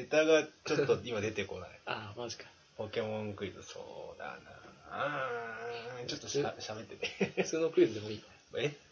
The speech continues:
Speaker 2: 普通のクイズでもいいよ。
Speaker 1: どういうこと？普通のクイズって。
Speaker 2: <laughs> ポケモンじゃないクイズでもいい？
Speaker 1: ど-、どういう、ルートも、ルートを求めようとか。
Speaker 2: ルート？ルートって
Speaker 1: 数学でもいいや。
Speaker 2: え、え、何が？
Speaker 1: 俺わかんないけど、数学は。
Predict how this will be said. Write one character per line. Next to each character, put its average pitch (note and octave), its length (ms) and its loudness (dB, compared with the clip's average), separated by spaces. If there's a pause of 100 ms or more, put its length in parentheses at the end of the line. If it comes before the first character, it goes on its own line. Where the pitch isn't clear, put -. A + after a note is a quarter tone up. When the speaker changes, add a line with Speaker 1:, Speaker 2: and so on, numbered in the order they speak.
Speaker 2:
普 - 60 -10
通 D3 80 0
の D3+ 100 2
ク E3 100 8
イ D3+ 40 8
ズ - 140 2
で D#3 60 2
も C#3 60 8
い C#3+ 40 4
い D#3+ 80 4
よ。 - 120 8
Speaker 1:
ど C#3 60 10
う C#3 40 10
い C3+ 40 6
う - 20 2
こ - 80 0
と？ - 80 -4
普 - 100 -6
通 - 100 -2
の E3 160 10
ク A#2 60 4
イ - 20 2
ズ - 140 6
っ D#3 40 8
て。 - 60 -2 (220)
Speaker 2:
<laughs> - 260 -14
ポ C3 120 4
ケ F3 100 6
モ E3+ 100 8
ン E3+ 40 8
じ F3 60 10
ゃ E3+ 40 10
な D#3+ 60 6
い C#3 80 6
ク B2+ 100 6
イ A#2 60 6
ズ G#2+ 60 2
で G#2 60 -2
も - 80 -6
い G#2 80 -2
い？ - 20 -8
Speaker 1:
ど-、 A#2 80 -6 (120)
ど G#2+ 160 -2
う F#2+ 40 -2
い C#2+ 120 -6
う、 - 120 -14
ル A#2 180 4
ー - 20 0
ト A#2 100 0
も、 G2+ 180 -2
ル B2 200 2
ー - 20 0
ト A2 120 2
を F2+ 80 -2
求 G2 180 -2
め F#2+ 60 -2
よ F2+ 60 -2
う - 40 -10
と G2 60 -8
か。 - 120 -12 (220)
Speaker 2:
ル E3+ 180 6
ー - 40 -4
ト？ - 180 -4 (100)
ル F#3+ 180 2
ー - 20 -12
ト - 100 -8
っ - 40 -16
て G#2+ 180 -4
Speaker 1:
数 A#2 220 0
学 A2+ 140 2
で A#2 80 2
も G2+ 80 -2
い G#2+ 60 -2
い G#2 40 -2
や。 G#2 60 -6 (400)
Speaker 2:
え、 A#2+ 300 -8
え、 C3+ 240 -6 (240)
何 C3 160 -4
が？ - 300 -16
Speaker 1:
俺 F2 140 -4
わ F#2+ 100 2
か G2 80 2
ん F#2+ 60 -2
な F2 80 -8
い F2+ 40 -12
け - 60 -16
ど、 G2 60 -8
数 D#2 180 -10
学 - 180 -12
は。 - 60 -14